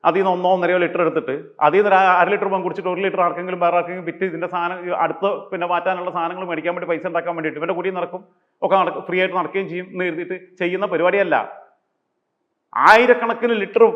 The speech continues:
വാഷ്, പിന്നെ, പ-, പ-, പതിനായിരക്കണക്കിന് ലിറ്റർ വാഷ് വലിയ വൻ ടാ-, ടാങ്കുകളിൽ കലക്കി വെച്ചിട്ട് എല്ലാ അത്യന്താധുനിക സംവിധാനത്തോടും കൂടി ട-, പിന്നെ ഇത് മാറ്റി വരുമ്പോൾ അത് ടാപ്പ് വഴി തുറന്ന് ബോട്ടിൽ ചെയ്ത് കൊടുക്കുന്ന സ-, യു-, യൂണിറ്റുകൾ ഉണ്ടായിരുന്ന സ്ഥലമാണ്.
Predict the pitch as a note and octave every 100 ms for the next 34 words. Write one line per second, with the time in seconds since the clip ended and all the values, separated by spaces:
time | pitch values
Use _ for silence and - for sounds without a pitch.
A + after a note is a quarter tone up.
0 | - - E3 F#3 G#3+ A#3 G#3+ G3+ G3 F#3+
1 | F3+ F#3 D#3+ E3+ E3+ E3+ A3 B3 A#3 G#3+
2 | G#3 G3 G#3+ F#3 G3+ A3+ F3+ F#3 G#3+ F#3+
3 | A3 G#3 F#3 E3+ E3 G3 A3 A3 G3 F3+
4 | F3+ F#3+ G#3+ E3 F#3+ A#3+ - - _ _
5 | _ _ _ _ _ _ _ _ _ D3
6 | A3+ A#3 B3+ B3 A#3+ A3 G#3+ A3 G#3+ G#3
7 | G#3 G3+ G#3 G3+ G#3+ - G3 F#3 F3+ F3+
8 | E3+ F3+ G3 F#3 G#3 B3 G3+ G#3 G#3 G3+
9 | E3+ G3+ A#3+ C4 A#3 A3 G#3+ G3+ F#3+ G3
10 | G3 G#3+ G3+ G#3 F#3+ - F#3+ G3 F#3 D#3+
11 | - F3+ F3+ C3+ F#3 A3 A3+ A3 G3 G3
12 | F3+ F3+ F3+ F3 E3+ A2+